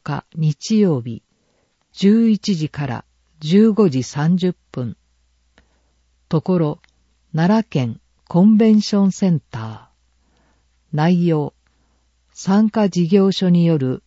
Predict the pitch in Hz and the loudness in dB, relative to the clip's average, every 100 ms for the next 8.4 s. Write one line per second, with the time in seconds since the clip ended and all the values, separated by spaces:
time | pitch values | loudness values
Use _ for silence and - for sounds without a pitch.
0 | _ - - 151 214 208 196 185 180 - | _ -12 -8 -2 0 2 2 2 0 -4
1 | 165 147 160 165 _ 160 151 - _ - | -4 0 0 -2 _ -4 -4 -8 _ -2
2 | 185 220 214 208 196 - 165 131 120 110 | 2 4 2 0 -2 -2 -4 -4 -6 -12
3 | _ _ _ _ _ _ _ _ _ _ | _ _ _ _ _ _ _ _ _ _
4 | _ _ _ _ _ _ 170 208 233 226 | _ _ _ _ _ _ 0 2 4 4
5 | 220 - 196 202 - 190 190 175 160 - | 2 0 0 0 -2 -4 -4 -4 -6 -2
6 | 202 196 165 - 117 113 - _ _ _ | 0 2 0 -4 -14 -16 -20 _ _ _
7 | _ _ _ _ _ _ 214 226 214 180 | _ _ _ _ _ _ 2 6 6 6
8 | 147 123 120 - | 2 0 -2 -6